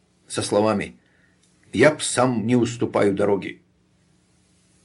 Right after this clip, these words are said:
"А я уступаю", сказал писатель и вежливо отошел в сторону.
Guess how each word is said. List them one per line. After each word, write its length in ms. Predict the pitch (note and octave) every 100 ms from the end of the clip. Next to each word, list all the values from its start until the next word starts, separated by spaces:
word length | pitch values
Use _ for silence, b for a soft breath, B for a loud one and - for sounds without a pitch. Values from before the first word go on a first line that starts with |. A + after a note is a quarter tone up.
| _ -
"А 100 | F#3
я 220 | A3+ A#3
уступаю", 800 | G3+ - - - F#2+ F#2+ F#2 - _ -
сказал 420 | - F2 F#2+ F2
писатель 580 | - - - - - - _ _
и 120 | F3 E3
вежливо 480 | C3+ C#3 B2 G#2+
отошел 380 | G2+ G2 - G#2
в 80 | -
сторону. 480 | - F#2 F2+ E2+